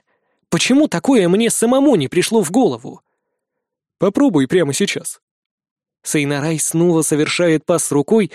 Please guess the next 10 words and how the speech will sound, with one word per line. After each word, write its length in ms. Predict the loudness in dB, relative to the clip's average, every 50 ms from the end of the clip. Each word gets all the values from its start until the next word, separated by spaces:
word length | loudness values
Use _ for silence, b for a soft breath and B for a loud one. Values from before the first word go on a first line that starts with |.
| B B B B B
и 120 | -2 0
рядом 260 | 0 0 0 0 -2
с 80 | -2 0
нами 240 | 0 0 2 2 0
на 120 | 0 0
полу 240 | 0 0 0 0 0
появляются 560 | 0 0 -2 0 0 0 0 0 -2 -2 -4
большие 460 | -4 -4 -4 -4 -2 0 0 0 -2
мягкие 420 | -4 -6 -8 -8 -8 -6 -6 -6 -4
подушки. 600 | -4 -6 -4 -6 -8 -8 -10 -12 -14 -16 -18